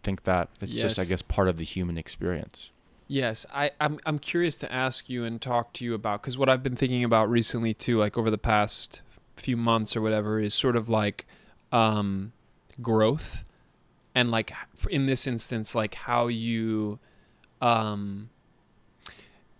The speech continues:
Speaker 2: so we're, like, we're always growing whether we like it or not, right? 'Cause, 'cause just naturally we're evolving, right? But I guess what I'm kind of interested in is, like, self-actualization or, like, how you,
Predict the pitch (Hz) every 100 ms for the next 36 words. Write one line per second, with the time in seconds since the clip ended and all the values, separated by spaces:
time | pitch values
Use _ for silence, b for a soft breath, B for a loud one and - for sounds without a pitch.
0 | _ _ _ _ _ _ _ _ _ _
1 | _ _ - - 175 175 - 151 147 175
2 | 131 123 123 127 135 131 120 117 117 110
3 | 113 107 110 104 98 92 104 110 110 113
4 | _ _ _ - 135 117 - 127 117 -
5 | - 120 117 117 - 117 110 110 104 104
6 | 107 104 104 98 98 113 107 110 113 _
7 | 127 131 147 - 127 120 123 131 131 127
8 | b b _ - 123 117 113 104 - _
9 | 139 139 131 - 113 104 104 104 104 101
10 | - 117 110 113 107 _ - 117 107 101
11 | 107 113 - 156 147 113 107 - - 127
12 | 135 123 120 113 110